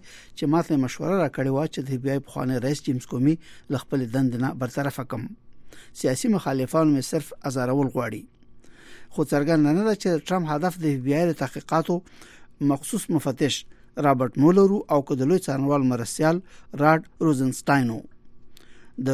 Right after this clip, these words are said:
لومړي ځل لپاره ټرمپ منلې چې د جیمز کومي د برطرف کولو، د برطرفه کولو له امله دی د تحقیقاتو لاندې دی. رابرټ مولر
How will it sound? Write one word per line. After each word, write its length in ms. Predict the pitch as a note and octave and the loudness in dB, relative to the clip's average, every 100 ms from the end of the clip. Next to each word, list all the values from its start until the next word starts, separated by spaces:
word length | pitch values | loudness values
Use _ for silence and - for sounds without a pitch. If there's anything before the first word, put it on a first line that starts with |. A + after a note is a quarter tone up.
| C3+ | 4
لومړي 240 | D3+ C4 A#3 | 6 6 4
ځل 100 | F#3 D3+ | 2 2
لپاره 340 | E3+ E3 D3+ - | 4 2 2 0
ټرمپ 180 | D#3+ C#3+ | 0 2
منلې 280 | C#3+ E3+ G3+ - | 2 2 0 0
چې 180 | F#3 D#3 | -2 0
د 120 | C#3 | 2
جیمز 180 | C#3 C3 D3+ | 2 0 2
کومي 180 | D3+ | 2
د 140 | D#3 C3+ | 2 -2
برطرف 320 | C3+ C3 A#2+ | -4 -6 -6
کولو، 320 | C3+ D#3 F#3 G#3 - - - | -2 0 0 -2 -10 -14 0
د 20 | D#3 C3 C3+ | 2 2 0
برطرفه 360 | C#3 C3 C3+ B2+ | 0 -4 -4 0
کولو 180 | C#3+ G#3+ F3+ | 4 4 4
له 40 | C#3 | 4
امله 240 | C#3+ C#3+ C3 | 2 0 0
دی 80 | C#3 | 0
د 20 | B2 | -2
تحقیقاتو 560 | B2 - C3 C#3 C3+ D3+ D3 | -6 -8 -2 0 0 -2 0
لاندې 220 | B2+ A#2 A2+ | 0 0 -6
دی. 100 | - - - - - - - D3+ | -10 -12 -20 -20 -20 -20 -10 -2
رابرټ 260 | C#3 C3+ B2+ | 0 0 2
مولر 260 | F3+ G#3+ | 4 4